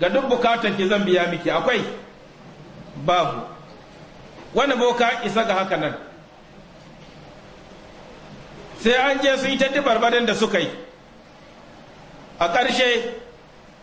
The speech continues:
in sun ga cewa kunyata fa za su yi, bukata fa bata biya ba. Sun canye dukiyar boya Allah, sun kai ta sun baro. Sai su ce, "To, to, to, fa ki sani fa,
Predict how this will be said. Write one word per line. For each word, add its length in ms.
in 140
sun 240
ga 100
cewa 400
kunyata 440
fa 140
za 220
su 60
yi, 60
bukata 420
fa 100
bata 200
biya 300
ba. 340
Sun 240
canye 320
dukiyar 480
boya 340
Allah, 520
sun 200
kai 180
ta 100
sun 220
baro. 380
Sai 200
su 80
ce, 220
"To, 320
to, 200
to, 160
fa 160
ki 100
sani 300
fa, 460